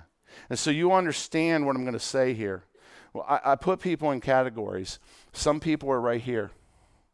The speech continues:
I keep 'em here. I love 'em. I love 'em, and I'll do life with you. I keep you here. Some people I let, you know, come here,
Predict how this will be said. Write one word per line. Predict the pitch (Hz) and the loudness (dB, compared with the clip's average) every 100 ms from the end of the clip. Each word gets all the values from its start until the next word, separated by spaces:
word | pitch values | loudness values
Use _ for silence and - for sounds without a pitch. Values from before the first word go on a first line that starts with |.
| _ _ _ - | _ _ _ -8
I | 107 | -8
keep | - 139 135 | -2 -4 -2
'em | 123 | -2
here. | 131 | 4
I | 117 | 4
love | 127 120 135 | 6 6 4
'em. | 117 120 _ _ _ _ _ _ _ | -2 -10 _ _ _ _ _ _ _
I | - 127 | 4 4
love | 120 120 123 | 6 4 4
'em, | 143 147 - | 0 -2 -6
and | 113 113 107 | -4 -2 0
I'll | 110 | 0
do | 120 127 | 0 4
life | 117 127 - | 4 4 0
with | 107 | -8
you. | 92 90 78 - | -8 -12 -16 -16
I | 104 | -12
keep | 127 120 | -10 -8
you | 110 | -6
here. | 110 104 92 _ _ _ _ _ _ _ - | -2 -2 -4 _ _ _ _ _ _ _ -10
Some | - 139 131 | -2 0 0
people | 147 135 139 147 147 - | -2 0 0 0 -4 -12
I | - 120 | -4 -2
let, | 127 120 _ - _ _ _ _ | 0 -4 _ -20 _ _ _ _
you | 123 120 | -12 -8
know, | 120 120 _ _ | -8 -10 _ _
come | - 127 | -8 -6
here, | 123 139 113 101 | -4 -4 -6 -10